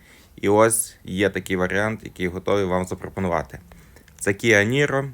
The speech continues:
дві тисячі двадцять першого року випуску,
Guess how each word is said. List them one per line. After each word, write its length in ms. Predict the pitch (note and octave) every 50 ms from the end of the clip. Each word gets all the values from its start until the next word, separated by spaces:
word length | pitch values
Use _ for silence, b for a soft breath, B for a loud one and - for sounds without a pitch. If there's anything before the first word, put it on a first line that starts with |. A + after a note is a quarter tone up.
| A2+ -
дві 240 | F#2 F2+ F#2 G#2+
тисячі 640 | G2+ - A2+ G#2+ G2 - F#2+ - - - E2+ D#2+ D#2 - - -
двадцять 480 | - F2 F#2 G#2 G2 F#2 - - E2 -
першого 500 | - G2+ F#2+ F#2 - - F#2 F#2 G2+ G#2
року 340 | A2 A#2 A2 - - G#2+
випуску, 640 | F#2+ F#2+ C3 C#3 C3+ - - - - - G#2+ A2 A2